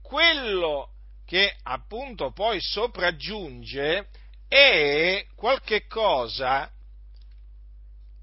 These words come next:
che naturalmente si oppone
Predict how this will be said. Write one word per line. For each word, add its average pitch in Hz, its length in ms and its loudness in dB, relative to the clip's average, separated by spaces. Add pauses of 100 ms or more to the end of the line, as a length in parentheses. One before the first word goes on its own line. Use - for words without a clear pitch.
(320)
che 262 320 0 (440)
naturalmente 269 880 2
si - 180 -2
oppone 190 960 2